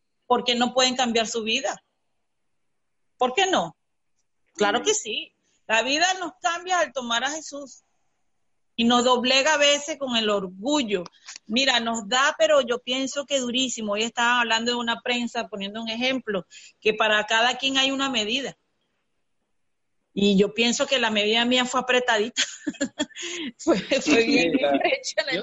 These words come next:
Speaker 2: yo,
Speaker 1: nosotros.
Speaker 2: yo conozco las libras exactas de presión que tienen que meterle a la prensa a cada uno <laughs> para que sienta cuánto se tiene que doblegar, ¿no?
Speaker 1: Sí.
Speaker 2: Cuando lo vas conociendo. Pero es, es un proceso, la,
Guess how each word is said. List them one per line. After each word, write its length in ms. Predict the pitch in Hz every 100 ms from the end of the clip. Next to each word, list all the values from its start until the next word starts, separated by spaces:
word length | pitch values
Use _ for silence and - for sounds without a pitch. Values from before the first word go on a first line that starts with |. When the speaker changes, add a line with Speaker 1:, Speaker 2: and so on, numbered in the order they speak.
| 285
Speaker 2:
yo, 120 | 180
Speaker 1:
nosotros. 140 | 220 277
Speaker 2:
yo 140 | 196 202
conozco 400 | 220 226 202 233
las 180 | 208 170
libras 420 | 185 208 214 185
exactas 440 | 165 180 175 214
de 100 | 214 -
presión 360 | 160 151 170
que 100 | 185
tienen 260 | 185 196 196
que 100 | 196
meterle 360 | 190 185 185 185
a 20 |
la 180 | 170 143
prensa 340 | 156 165 175
a 40 | 175
cada 340 | 175 175 170 170
uno 340 | 175 180 165 - - - _
<laughs> 720 | - - _ 359 330 - -
para 240 | 139 147
que 140 | 135 147
sienta 640 | - 175 165 165 165 175
cuánto 320 | 170 170 170
se 120 | 160 160
tiene 260 | 147 156
que 100 | 156
doblegar, 540 | 156 151 135 127 139 139
¿no? 200 | 165 165 _
Speaker 1:
Sí. 220 | 196 196 170 - - _ _ _ _ _ _ _
Speaker 2:
Cuando 340 | 123 127 123
lo 160 | 123 120
vas 140 | 131 -
conociendo. 720 | 151 131 - 131 123 120 110 - _ _ _ _ _ _ _ _ _ _ _ _
Pero 420 | 123 123 131 127
es, 340 | 127 143 156 -
es 160 | 131
un 160 | 147 170
proceso, 560 | 196 196 - 151 - 131
la, 180 | 120